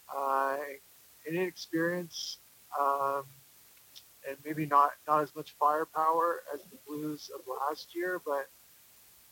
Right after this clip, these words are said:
I think it's just, uh, it's a different blueprint. It's a different phase, uh, you know, in the,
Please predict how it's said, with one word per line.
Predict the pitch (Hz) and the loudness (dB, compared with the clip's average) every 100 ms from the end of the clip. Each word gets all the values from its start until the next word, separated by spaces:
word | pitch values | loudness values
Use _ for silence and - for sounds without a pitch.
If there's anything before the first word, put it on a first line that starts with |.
| - - | -14 -6
I | 143 | -4
think | - 170 165 | -2 -2 -2
it's | 156 - | -2 2
just, | 175 - - | 2 2 4
uh, | 175 165 160 160 156 | 6 8 6 2 -2
it's | - | -6
a | 226 | 2
different | 196 202 196 175 - - - - - | 4 4 0 -4 -10 -20 -20 -20 -8
blueprint. | 160 175 180 180 175 175 165 | -2 -2 -2 -2 0 0 -2
It's | - | -8
a | 147 | -2
different | 165 160 170 151 - | -2 0 -4 -8 -2
phase, | 170 165 165 165 165 147 - - - - 147 | 2 2 2 2 0 -2 -4 -4 -6 -12 0
uh, | 143 143 139 139 139 139 143 147 - - - - - 151 | 2 4 4 4 4 0 -4 -14 -20 -20 -20 -20 -20 -6
you | |
know, | 147 135 | -2 0
in | 139 | -2
the, | 139 135 135 127 | -2 -2 -2 -4